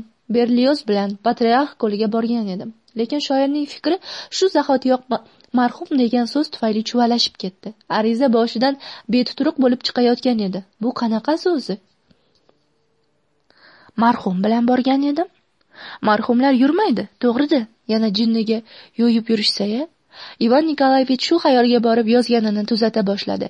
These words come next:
Endi bunday yozildi: "Keyinroq olamdan o'tgan Berlioz bilan", bu ham muallifni qoniqtirmadi.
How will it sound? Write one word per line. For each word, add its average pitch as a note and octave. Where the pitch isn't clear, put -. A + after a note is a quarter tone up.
Endi A3+
bunday A#3
yozildi: G3
"Keyinroq C#4
olamdan C4
o'tgan C4+
Berlioz A#3+
bilan", A3
bu A#3+
ham F4+
muallifni B3
qoniqtirmadi. F#3+